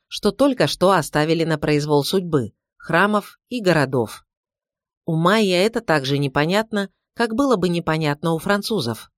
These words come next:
Когда этот факт был впервые обнаружен, он вызвал немало поспешных толкований.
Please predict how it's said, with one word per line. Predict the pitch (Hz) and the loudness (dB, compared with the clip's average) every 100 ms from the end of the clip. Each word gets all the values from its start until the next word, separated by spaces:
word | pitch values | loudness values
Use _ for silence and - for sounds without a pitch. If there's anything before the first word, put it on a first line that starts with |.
| _ _ _ _ _ _ | _ _ _ _ _ _
Когда | 190 185 180 | -2 2 4
этот | 175 170 - | 4 2 0
факт | 202 185 - - | 0 -2 -4 -4
был | 175 175 | -2 -2
впервые | - 196 190 185 147 135 | 0 -2 0 2 4 2
обнаружен, | 135 147 175 226 139 110 - _ _ _ _ _ | 2 0 0 0 -2 -4 -8 _ _ _ _ _
он | 180 160 | 0 2
вызвал | 151 226 208 220 | 2 2 4 4
немало | 220 269 214 170 170 - | 2 2 2 4 2 0
поспешных | 190 185 - 135 - 143 | -2 -4 -2 -2 -2 -4
толкований. | - 160 190 196 160 117 104 101 | -2 -2 0 0 0 -2 -6 -8